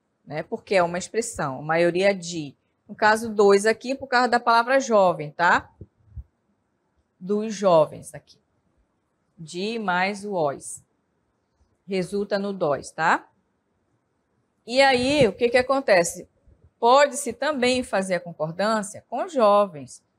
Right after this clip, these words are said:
Os jovens querem, que é o, a palavra que está mais próximo, né, do verbo. Então, a concordância por atração, que estão um próximo do outro.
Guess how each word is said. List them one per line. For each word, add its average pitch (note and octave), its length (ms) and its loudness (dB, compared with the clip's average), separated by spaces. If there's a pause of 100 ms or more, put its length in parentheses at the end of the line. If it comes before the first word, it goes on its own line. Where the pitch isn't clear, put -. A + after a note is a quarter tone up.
(280)
Os B3+ 160 -8
jovens A3 600 2
querem, A3+ 600 0 (520)
que - 140 -4
é G3 160 6
o, G#3+ 480 0 (800)
a F3 80 -8
palavra G#3+ 560 4
que A3 100 -12
está G#3+ 220 0
mais G#3+ 300 -2
próximo, G#3+ 760 0
né, A3+ 380 -2
do C4 160 -8
verbo. E3 560 -2 (380)
Então, G3 260 -4
a G#3+ 80 -2
concordância G#3+ 720 -6
por G3+ 260 -6
atração, G#3 840 -4 (640)
que E3+ 60 -12
estão G3+ 420 -10
um G3+ 140 -10
próximo G#3+ 420 -2
do A3+ 120 -2
outro. F3 280 -2